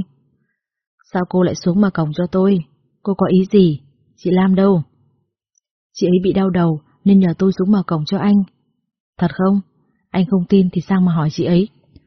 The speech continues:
Tôi nói xong, phải vội quay mặt đi chỗ khác, vẫn không dám đối diện trực tiếp với hắn. Phong tiến lại chỗ tôi, kéo cái chăn ra, khi tôi còn đang bất ngờ, không hiểu anh ta định làm gì, thì cổ tay tôi đã bị Phong nắm chặt lại.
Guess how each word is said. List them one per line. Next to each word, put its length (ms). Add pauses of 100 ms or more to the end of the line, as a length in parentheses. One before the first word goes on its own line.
(420)
Tôi 160
nói 180
xong, 320 (240)
phải 140
vội 260
quay 140
mặt 200
đi 180
chỗ 160
khác, 300 (340)
vẫn 180
không 180
dám 240
đối 140
diện 280
trực 220
tiếp 100 (100)
với 120
hắn. 280 (520)
Phong 220
tiến 140
lại 200
chỗ 260
tôi, 200 (440)
kéo 160
cái 140
chăn 320
ra, 260 (240)
khi 240
tôi 120
còn 220
đang 200
bất 180
ngờ, 300 (340)
không 200
hiểu 160
anh 160
ta 260
định 180
làm 140 (100)
gì, 260 (360)
thì 140
cổ 220
tay 200
tôi 180
đã 160
bị 180
Phong 220
nắm 180
chặt 240
lại. 240